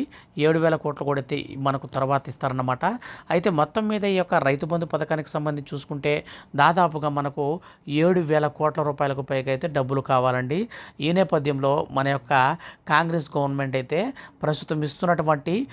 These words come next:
రెండు వేల కోట్ల రూపాయలను నేరుగా రెండు ఎకరాల పైన పొలం కలిగినటువంటి ప్రతి రైతుకి నేరుగా అయితే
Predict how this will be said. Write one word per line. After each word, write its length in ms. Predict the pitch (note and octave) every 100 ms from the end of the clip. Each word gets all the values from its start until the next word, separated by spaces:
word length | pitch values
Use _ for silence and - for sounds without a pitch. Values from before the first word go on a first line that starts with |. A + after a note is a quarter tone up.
| - - E3
రెండు 180 | D#3+ F#3+
వేల 140 | F3+ E3+
కోట్ల 240 | D#3+ D3+ C#3+
రూపాయలను 480 | C#3 C#3+ C#3+ C#3 C#3 D3 - - - C3+
నేరుగా 400 | D3 D#3+ C#3 C#3 C#3+ C3+
రెండు 180 | C#3+ D3+ D3
ఎకరాల 340 | D3 D#3+ E3 D#3 D#3+
పైన 200 | D3 D3 -
పొలం 200 | C#3+ D#3+ D3
కలిగినటువంటి 600 | C#3+ C3+ C3+ C3+ C3+ C3+ C#3
ప్రతి 280 | C3+ C#3+ C3
రైతుకి 400 | C3 C3+ C#3 D3+ G#3 - - - C#3
నేరుగా 260 | C#3 C#3 C#3
అయితే 140 | D3